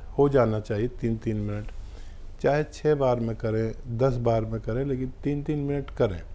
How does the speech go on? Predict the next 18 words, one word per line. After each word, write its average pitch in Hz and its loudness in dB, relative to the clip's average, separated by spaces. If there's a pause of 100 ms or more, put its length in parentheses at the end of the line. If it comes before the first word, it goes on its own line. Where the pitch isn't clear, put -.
(1200)
अगर 135 2
जो 156 2
मैं 156 4
समझ 135 0
रहा 127 4
हूँ, 127 2
अगर 127 2
वो 135 2
रोग 120 4
है 139 0
तो 127 0 (580)
दस 127 -2
से 147 2
पन्द्रह 127 2
दिन 117 2
में 117 -2 (800)
इनको 117 2
आसानी 110 2